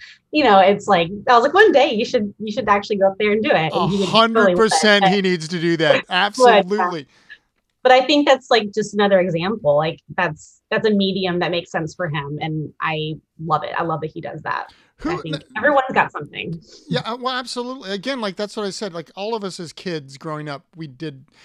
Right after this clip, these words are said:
Speaker 2: I mean, most of us sat at, like, a kitchen table. I always use that analogy, but we sat around, pl-, you know, drawing with crayons or whatever. But everybody has something or multiple things that they do that's
Speaker 1: Mm-hmm.
Speaker 2: creative. And I just, the benefits outweigh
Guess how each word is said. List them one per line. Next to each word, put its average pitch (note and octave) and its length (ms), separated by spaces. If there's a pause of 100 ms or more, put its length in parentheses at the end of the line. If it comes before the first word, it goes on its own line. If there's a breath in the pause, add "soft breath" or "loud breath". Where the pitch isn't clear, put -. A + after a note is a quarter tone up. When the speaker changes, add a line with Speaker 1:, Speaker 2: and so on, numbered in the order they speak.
(140 soft breath)
Speaker 2:
I - 20
mean, A#3+ 140
most A3 180
of F3+ 80
us D#3 100
sat E3 220
at, E3 100
like, D3 160
a C#3+ 60
kitchen D3+ 380
table. C#3 400
I D#3 100
always E3+ 260
use D3+ 160
that C#3+ 140
analogy, C#3 480
but C3 140 (360 soft breath)
we F#3 120
sat E3 240
around, D#3 320
pl-, F#3 240
you F#3+ 100
know, D3+ 120
drawing D3+ 400
with D3 140
crayons F#3 380
or D3 40
whatever. C#3 280
But E3 220
everybody E3+ 720
has D#3+ 580 (460 soft breath)
something A3+ 640
or G#3+ 160
multiple G3+ 600
things B2+ 600
that F3 260
they E3 120
do E3 180
that's F#3 220
Speaker 1:
Mm-hmm. - 80
Speaker 2:
creative. D3+ 280
And D#3 120
I E3 80
just, F3+ 260 (400 soft breath)
the F3 80
benefits F#3 920 (200)
outweigh D#3+ 720